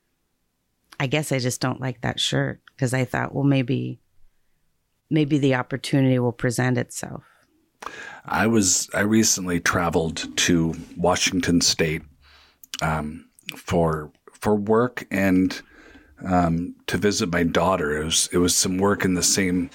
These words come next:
Speaker 2: town where she's going to college. And I
Speaker 1: It,
Speaker 2: found
Speaker 1: it's cold there, yes?
Speaker 2: Was, it was southeastern Washington, but
Speaker 1: Southeast.
Speaker 2: yes, it was, it was still cold.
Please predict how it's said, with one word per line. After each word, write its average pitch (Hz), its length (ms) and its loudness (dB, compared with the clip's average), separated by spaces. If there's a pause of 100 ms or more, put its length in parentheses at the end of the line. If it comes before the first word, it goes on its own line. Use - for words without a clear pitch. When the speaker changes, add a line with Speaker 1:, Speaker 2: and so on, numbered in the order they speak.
(520)
Speaker 2:
town 104 460 -2
where 90 120 0
she's 92 280 2
going 85 260 0
to 80 80 -4
college. 92 720 -2 (260)
And 170 220 -2
I 170 60 0
Speaker 1:
It, 170 60 -4
Speaker 2:
found 95 400 0
Speaker 1:
it's - 180 -2
cold 175 480 -2
there, 127 200 0
yes? 131 640 -4 (160)
Speaker 2:
Was, 113 400 0
it 120 80 2
was 113 240 4
southeastern 123 800 0
Washington, 90 800 0
but - 300 -18
Speaker 1:
Southeast. 98 440 -2
Speaker 2:
yes, 104 360 2
it 104 100 2
was, 95 380 0
it 107 100 0
was 98 140 2
still 110 320 2
cold. 92 640 0